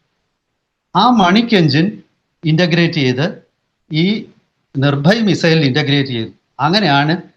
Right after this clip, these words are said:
നിർഭയിന്റെ പേര് മാറ്റിയിട്ട് ആ ഇന്റഗ്രേറ്റഡ്, ആ, ഇന്ത്യൻ, ഏ, ഇന്ത്യ, ഇൻഡിജിനസ് ടെക്നോളജി ക്രൂയിസ് മിസൈൽ, ഐ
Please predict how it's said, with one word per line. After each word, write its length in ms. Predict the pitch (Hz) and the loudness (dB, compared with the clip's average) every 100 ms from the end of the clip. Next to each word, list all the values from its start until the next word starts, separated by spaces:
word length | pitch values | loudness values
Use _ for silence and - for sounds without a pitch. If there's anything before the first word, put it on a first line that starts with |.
| _ _ _ | _ _ _
നിർഭയിന്റെ 640 | 139 151 165 196 220 196 165 | -4 -2 0 0 0 0 -2
പേര് 420 | 170 135 143 175 | -2 -2 0 0
മാറ്റിയിട്ട് 640 | 139 117 113 131 123 113 - _ _ _ _ _ _ - | -2 -6 -8 -12 -10 -12 -12 _ _ _ _ _ _ 0
ആ 160 | 165 | 0
ഇന്റഗ്രേറ്റഡ്, 840 | 165 160 175 208 196 185 190 185 - _ _ _ _ _ 165 | 2 2 2 2 0 0 -2 -6 -8 _ _ _ _ _ -2
ആ, 280 | 151 147 | 2 2
ഇന്ത്യൻ, 400 | 170 170 202 196 | 2 2 2 0
ഏ, 240 | 156 147 147 | -4 -6 -6
ഇന്ത്യ, 300 | - 160 185 | -6 -4 -2
ഇൻഡിജിനസ് 580 | 175 165 190 185 180 - | -2 -2 0 -2 -2 -6
ടെക്നോളജി 420 | 147 156 160 156 | -6 -4 -4 -6
ക്രൂയിസ് 360 | 143 135 139 | -8 -8 -8
മിസൈൽ, 280 | 131 120 123 | -10 -6 -2
ഐ 140 | 127 | 0